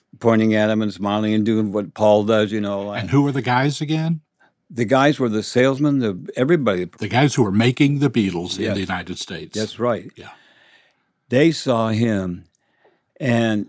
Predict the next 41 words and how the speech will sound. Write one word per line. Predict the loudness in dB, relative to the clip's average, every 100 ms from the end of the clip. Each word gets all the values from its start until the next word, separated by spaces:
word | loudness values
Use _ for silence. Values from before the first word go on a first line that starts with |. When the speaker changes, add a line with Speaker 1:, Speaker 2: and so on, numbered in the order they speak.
| -6
Speaker 1:
he | 4 4
wasn't | 6 2 2 -2 -2
two-thirds | 0 0 2 0 0 0
of |
the | -2
way | 0 0
down | 0 0
the | 0
room, | 0 0 0 -4 -4
and | -2 0
it | -2 -6 -2
came | 2 4
to | 2
the | 0
point | -2 0 -2 -4
to | -4
where | 0 0
they | 2 2 2
were | 2 -2
just | -4 -4 -4 -6 -14 _ _ _ -12
yelling. | -8 -6 -2 2 4 4 4 0 -2 -6 -4
I |
mean, | 0 2 2 0 -2 -10 -12 -14
Speaker 2:
<laughs> | -14 -8
Speaker 1:
the | -2
applause, | 0 -2 -8 -2 2 4 4 2 -2
and, | -4
and | -4 -2
they | -2
were | -4 -6
standing | -6 -2 0 2 2 2
up, | 0 -2 -4
and | -4 -2
it | -2 -4
just | -4 -4 -4
was | -4 -2 0
like | 0 0
magic | 0 2 2 0 0 -4
in | -2 -2
the | 0
room. | 2 0